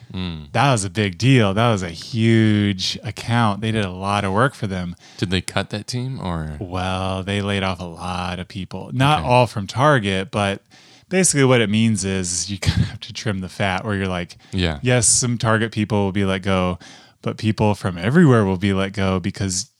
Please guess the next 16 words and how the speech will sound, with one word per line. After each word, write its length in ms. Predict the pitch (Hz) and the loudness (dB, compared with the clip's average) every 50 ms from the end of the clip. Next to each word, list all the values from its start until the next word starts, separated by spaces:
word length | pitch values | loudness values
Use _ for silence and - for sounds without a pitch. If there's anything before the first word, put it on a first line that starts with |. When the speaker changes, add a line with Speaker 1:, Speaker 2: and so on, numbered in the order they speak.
| _ _ - | _ _ -6
Speaker 2:
you 100 | 135 120 | -2 0
know, 160 | 107 101 101 | 0 0 0
it's, 460 | 117 120 107 - - - - - - | -2 -4 -2 0 0 0 0 -2 -4
it's 180 | - 117 - - | -6 -8 -4 2
very 240 | - 226 214 160 | 4 6 6 6
simple 640 | 113 - - 147 135 120 - 120 110 104 98 92 87 - - _ _ _ _ | 6 4 4 4 2 4 4 4 4 4 2 0 -2 -6 -12 _ _ _ _
business 420 | 127 131 127 120 107 92 - - | 0 0 0 0 0 -2 0 -2
math 260 | 110 98 95 90 - | -2 -2 -2 -4 -4
for 120 | - - 101 | -4 -4 -4
an 80 | 92 90 | -2 -2
agency. 400 | 104 120 101 101 90 - - 110 | 0 0 0 -2 -4 -4 -6 -6
It's 140 | 98 - - | -4 -2 0
service 440 | - 131 143 143 113 101 90 - | 0 2 0 0 0 -2 -4 -4
business. 380 | - - 110 101 92 101 107 - | -4 -6 -8 -8 -8 -6 -6 -6
So 160 | - 120 117 | -4 -4 -6
it's 320 | 113 110 - - - - | -8 -4 -2 -2 -2 -2